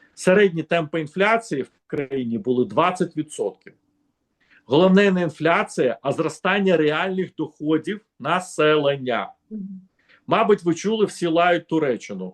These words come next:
Speaker 1: Часто ви, мабуть, чули. Ердоган,
Speaker 2: Мгм.
Speaker 1: покидьок, керує центральним банком, висока інфляція і так далі. Але ж дивіться, яке у них зростання економіки.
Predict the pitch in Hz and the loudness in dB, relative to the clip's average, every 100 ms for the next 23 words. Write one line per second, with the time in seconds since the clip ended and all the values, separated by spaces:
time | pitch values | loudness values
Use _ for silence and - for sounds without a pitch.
0 | _ - 151 120 123 113 110 110 110 110 | _ 2 2 2 0 0 2 2 0 -4
1 | 233 240 208 185 _ _ _ - 151 143 | 0 4 4 2 _ _ _ -2 0 2
2 | 156 139 175 226 226 214 190 - _ 226 | 0 0 0 0 0 -4 -12 -16 _ -4
3 | 233 214 185 220 214 208 160 180 - - | -2 -2 0 -2 -2 -8 -4 -6 -6 -2
4 | 160 156 151 135 131 - 139 151 147 143 | 0 0 0 0 -2 -4 -6 0 2 2
5 | 139 139 127 202 220 190 190 147 143 - | 0 -2 2 2 0 -2 -4 -4 -6 -4
6 | 156 156 147 - 170 190 190 180 160 180 | -4 -4 -6 -4 0 2 0 -4 -4 -4
7 | 160 160 113 95 - _ - 123 135 107 | 0 0 0 -6 -12 _ -6 0 0 0
8 | 127 113 117 165 185 160 120 135 143 151 | -2 -4 -2 -2 0 -2 -2 -2 -4 -4
9 | 147 147 127 120 135 202 202 113 95 - | -2 -2 -2 -2 -2 0 0 0 -6 -14